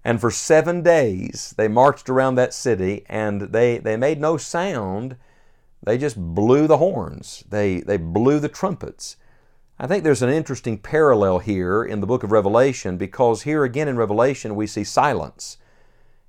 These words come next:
and we also see the blowing of the trumpets. You see, this trumpet sound,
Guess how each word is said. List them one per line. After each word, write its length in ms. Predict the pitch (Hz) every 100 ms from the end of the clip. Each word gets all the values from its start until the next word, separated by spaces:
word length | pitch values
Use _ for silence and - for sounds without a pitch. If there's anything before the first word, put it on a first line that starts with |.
| _
and 160 | - 107
we 120 | 110
also 340 | 120 147 - 120
see 200 | - 117
the 100 | 104
blowing 320 | 113 117 107
of 80 | 101
the 40 |
trumpets. 640 | - 170 - - - - - _ _ _ _ _ _ _
You 120 | - 123
see, 380 | 185 160 127 - _ -
this 260 | 123 170 -
trumpet 720 | - - 202 226 160 - -
sound, 680 | - 113 92 85 98 110